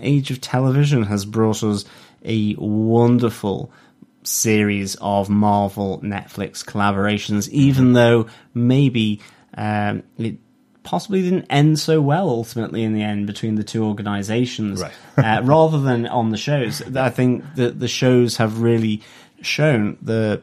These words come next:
Speaker 1: professionalism and hard work of everyone involved.
Speaker 2: Mm-hmm. Absolutely. Truly, golden age of television is giving us loads and loads of stuff to talk about. <laughs>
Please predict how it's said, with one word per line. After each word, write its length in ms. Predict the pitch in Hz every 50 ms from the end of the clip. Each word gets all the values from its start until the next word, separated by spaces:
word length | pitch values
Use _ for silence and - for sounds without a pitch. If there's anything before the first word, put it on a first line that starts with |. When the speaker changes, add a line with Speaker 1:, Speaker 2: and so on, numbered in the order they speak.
| - _
Speaker 1:
professionalism 920 | - - 117 - - 117 117 - - 117 110 110 107 107 110 104 104 104 -
and 200 | 76 107 107 101
hard 300 | 98 104 104 104 101 98
work 500 | 101 101 101 101 101 101 98 - - - -
of 380 | - 101 101 98 98 98 98 - -
everyone 640 | - - 110 110 107 101 - 104 101 98 98 98 95
involved. 640 | 101 101 98 - 95 95 - - - - - - -
Speaker 2:
Mm-hmm. 260 | 95 90 85 104 107 107 - - _ _
Absolutely. 520 | - 92 87 - - 85 82 78 73 - - - -
Truly, 300 | - - 120 107 101 98
golden 360 | 87 - 101 98 98 85 87 90
age 100 | 87 80
of 60 | 76
television 400 | - - 85 82 76 80 76 78
is 100 | 76 71
giving 220 | - 82 71 78 76
us 180 | 76 - -
loads 300 | 101 92 85 87 80 -
and 120 | 82 78 73
loads 220 | 156 156 147 -
of 60 | -
stuff 200 | - - 80 - -
to 80 | -
talk 220 | - - 78 - -
about. 320 | - - 107 110 - - - -
<laughs> 440 | 135 - - 117 - - - -